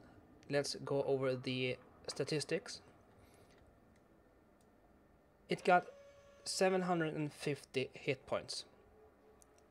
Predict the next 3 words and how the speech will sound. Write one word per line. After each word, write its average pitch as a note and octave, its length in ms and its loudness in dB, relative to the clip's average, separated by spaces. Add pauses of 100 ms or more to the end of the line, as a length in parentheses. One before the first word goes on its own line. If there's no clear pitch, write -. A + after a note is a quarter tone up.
(260)
and, C#3+ 360 0 (840)
well, F#4 220 4 (420)
that's F3+ 220 2